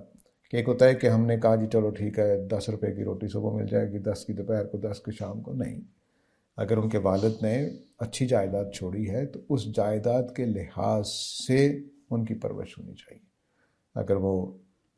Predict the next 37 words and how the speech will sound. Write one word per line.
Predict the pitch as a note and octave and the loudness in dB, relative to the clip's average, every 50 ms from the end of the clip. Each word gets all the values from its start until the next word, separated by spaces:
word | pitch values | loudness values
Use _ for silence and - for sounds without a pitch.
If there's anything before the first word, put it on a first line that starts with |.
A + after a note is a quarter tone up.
| - A2+ | -6 -2
दरमियानी | A2 G#2 G2+ G2+ G2 F#2+ G#2 G#2+ | 0 0 0 0 0 0 0 0
ज़िंदगी | G2+ G#2 G#2 G2 G2+ G#2+ A2 | 0 0 -2 -2 0 -2 -2
गुजारने | A2 A2 G#2 G#2 G2+ G#2 G#2+ G#2+ G#2 | -2 0 0 0 0 0 0 -2 -2
का | - A2 G#2 | -2 -2 -2
माल | G2+ G#2 G2 G2+ G#2 | 0 0 -2 -2 -2
छोड़ा | G2+ - A2+ A2 G#2+ A2 | -4 -2 -2 0 2 2
है | G#2+ G#2+ G#2+ | 0 0 -2
तो | - G2 | -4 -6
दरमियानी | F#2 F#2+ F2+ F#2 F#2 F2 F#2 G2+ G2+ | -6 -6 -4 -4 -6 -4 -4 -6 -6
ज़िंदगी, | F#2 G#2 F#2+ F#2+ F#2+ G2+ G#2+ B2 D3 - - _ - - | -6 -6 -6 -6 -6 -6 -6 -8 -8 -10 -16 _ -10 -8
अगर | G2+ F#2 F#2 F2+ F2 - A#2+ C#3 _ _ _ _ _ _ _ _ _ - - | -6 -6 -6 -6 -8 -10 -14 -18 _ _ _ _ _ _ _ _ _ -10 -8
अच्छी | G#2+ - - - A2 | -8 -8 -6 -6 -6
ज़िंदगी | G2+ G#2 G#2 G2 G#2 G#2 G2+ | -4 -4 -4 -4 -4 -4 -4
गुजारने | G#2 G#2+ G#2 G2+ G2+ G#2 G#2+ A2 | -4 -2 0 0 0 0 0 -2
का | A2 - G2+ | -2 -2 -4
माल | G2+ G2+ G#2 G#2+ | -4 -2 -4 -4
छोड़ा | G#2+ - A2 G#2+ G#2 A2 | -4 -2 -4 -2 0 0
है | A2 | 0
माँ | G#2+ G#2+ G2 G2+ | 0 0 -2 -2
बाप | G2+ G#2+ G#2+ G#2+ - A#2+ | -2 -2 -2 -2 -4 -6
ने | B2+ E3 A3 - - _ _ _ _ _ _ - | -6 -6 -6 -10 -14 _ _ _ _ _ _ -12
तो | - - | -10 -8
उनको | - - - G2 | -6 -4 -4 -4
अच्छी | F#2+ F#2+ - G2+ | -4 -4 -8 -8
ज़िंदगी | G2 G2+ F#2+ F#2+ F#2+ G#2 G#2+ | -6 -6 -6 -4 -4 -6 -6
दी | G#2+ G#2+ G#2 | -4 -6 -4
जाएगी। | A2 A#2 A2+ A#2 B2 C#3 - - - - - _ _ _ _ _ _ - | -2 -2 -2 -2 -4 -4 -6 -6 -8 -10 -16 _ _ _ _ _ _ -16
तो | - - | -14 -8
उनकी | - C3 C3 C3 B2 - - C3+ C3+ C3+ B2 A2 - - - - - | -2 0 2 2 2 0 0 0 0 2 0 -2 -4 -10 -16 -14 -12
रिस्क | B2 A2 G#2 G2+ A2 B2 B2+ B2 - - - | -10 -10 -6 -2 2 2 2 2 0 -6 -6
उनको | C3+ B2+ B2 A#2 A2 A2+ G#2 | -6 -4 -4 -4 -2 -2 -2
दिया | F#2+ G#2 A2 A2 | -2 2 0 2
जाएगा | A2 A#2 A2 A2+ A#2+ B2 C3 | 4 4 4 4 4 4 2
उनके | B2+ A#2 A2 G#2+ G#2+ - C3+ B2+ | 2 2 0 -2 -2 -4 -4 -2
माल | G#2+ G2+ F#2+ F#2+ F#2 G2 G2+ G2+ G2+ | -2 -2 -2 -2 -4 -4 -4 -6 -8
के | G2 - B2+ A2+ | -6 -4 -4 -2
मुताबिक, | G2 F#2 F2+ - B1+ B1 - - E2+ - _ | -2 -4 -6 -10 -12 -14 -12 -14 -16 -18 _